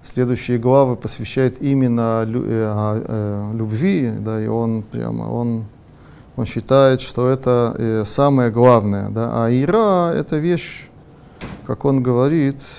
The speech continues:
которая, да, э, менее важна,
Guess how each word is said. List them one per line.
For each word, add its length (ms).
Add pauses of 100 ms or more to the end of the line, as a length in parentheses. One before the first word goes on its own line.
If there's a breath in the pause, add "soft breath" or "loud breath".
(100)
которая, 680 (240)
да, 160 (1400)
э, 440
менее 420
важна, 500